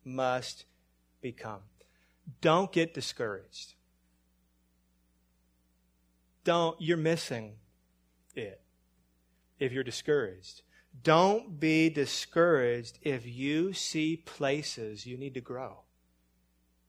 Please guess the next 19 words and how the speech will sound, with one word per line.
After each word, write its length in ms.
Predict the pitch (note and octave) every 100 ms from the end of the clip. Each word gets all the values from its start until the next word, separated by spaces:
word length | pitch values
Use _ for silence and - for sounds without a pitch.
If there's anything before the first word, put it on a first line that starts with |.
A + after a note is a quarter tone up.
| _ _ _ _ _ -
That's 220 | B2+ -
a 120 | D3+ A#2+ -
good 360 | - G3+ -
thing. 240 | G#2 F2 - _ _ _ _ _ _ _ _ _ _ _ _ _ _ _ _ _ -
Praise 580 | - D3+ E3 E3+ C#3 D#3 _ _ -
God. 360 | D#3+ G3 E3+ - - _ _ _ _ _ _ _ _ _ _ _
It's 100 | _
because 320 | G3 - A#2+
of 80 | C#3
Him. 260 | G3 C4 C#3+ _ _ _ _ _ _ _ _ _ -
If 140 | C#3+ D3
you 100 | G#3
see 200 | - A#3
places 800 | - E3+ F3 F#3 - F#3+ F#3+ D#3+
you 600 | C3 C#3+ D#3+ E3 F3 F3
need 440 | C#3+ C#3 D3 D#3+ -
to 100 | D3+
grow, 540 | B2 C#3+ C#3 C#3+ D#3 _ _ _ _ _ _ _ _ -
excellent. 520 | C3 - - G2